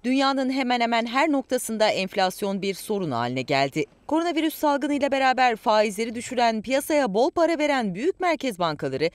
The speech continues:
şimdi fiyat artışına karşı adım atmaya başladı. Büyük merkez bankaları için de ilk adım İngiltere'den geldi.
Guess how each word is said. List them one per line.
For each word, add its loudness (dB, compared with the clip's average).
şimdi -2
fiyat 0
artışına 0
karşı 0
adım -2
atmaya -2
başladı. 0
Büyük -2
merkez -2
bankaları 0
için -4
de 0
ilk -6
adım 0
İngiltere'den -2
geldi. 2